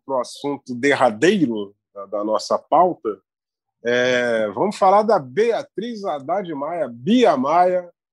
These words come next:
venceu mais um torneio e voltará ao posto número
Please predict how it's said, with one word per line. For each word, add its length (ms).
venceu 460
mais 340
um 80
torneio 520
e 40
voltará 840
ao 180
posto 360
número 260